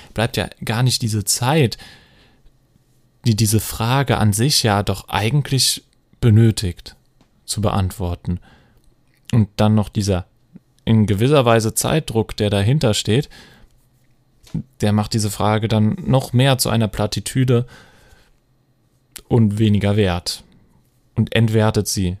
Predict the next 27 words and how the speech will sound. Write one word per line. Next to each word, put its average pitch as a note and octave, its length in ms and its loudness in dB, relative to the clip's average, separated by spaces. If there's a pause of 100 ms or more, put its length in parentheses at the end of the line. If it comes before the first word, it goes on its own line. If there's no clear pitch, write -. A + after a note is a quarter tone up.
Und G2+ 200 -4 (180)
das G2 200 -6
entwertet G#2 460 -4
die G2+ 60 -8
Frage G2+ 320 -4
im F#2 140 -6
Allgemeinen A2+ 720 0 (1400)
und C#3 240 4
ja, C#3 280 6 (920)
lässt A2 320 -2
sie A2+ 160 0
halt G#2+ 160 -2
als A2 160 -2
Plattitüde A#2+ 580 -2
darstellen, G2 440 -2
was G#2 200 -2
irgendwie C#3 500 -2
doch G2+ 140 -2
schade G2 360 -2
ist, - 380 -10 (280)
weil G2 140 -10
diese A#2+ 200 -4
Frage C3 400 0
so C3 160 2
viel B2 220 0
mehr A2 260 2
kann, C3 400 -2